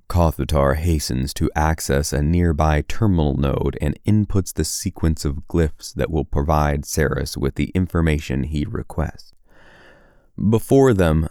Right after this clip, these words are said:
the map shimmers as multifaceted skeins of additional detail manifest.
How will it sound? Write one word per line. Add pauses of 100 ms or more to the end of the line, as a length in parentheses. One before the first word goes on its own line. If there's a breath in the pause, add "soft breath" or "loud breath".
(120)
the
map (220)
shimmers
as
multifaceted
skeins
of
additional
detail
manifest.